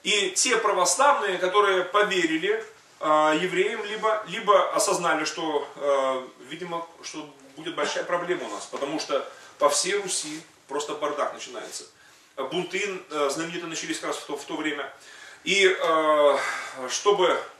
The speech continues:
толпе было хорошо, чтобы народ, а, ви-, да, ра-, разочарование в церкви было великое в то время, а, в православной церкви, потому что вот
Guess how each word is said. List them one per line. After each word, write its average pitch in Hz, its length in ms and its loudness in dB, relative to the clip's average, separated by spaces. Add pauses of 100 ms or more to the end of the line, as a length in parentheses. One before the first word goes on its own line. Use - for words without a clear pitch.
(460)
толпе 170 400 2
было 151 340 0 (180)
хорошо, 151 600 2
чтобы 147 340 -4
народ, 156 420 -4
а, 123 520 -2
ви-, 156 100 -10 (280)
да, 170 140 6
ра-, 196 280 4
разочарование 185 560 2
в - 40 -8
церкви 175 260 -6
было 147 160 -6
великое 139 400 -6
в 143 60 -6
то 170 80 -8
время, 170 320 -6 (380)
а, 135 180 4
в - 80 -4
православной - 460 -2
церкви, 139 220 -8
потому - 280 -6
что - 200 -8
вот 117 180 -10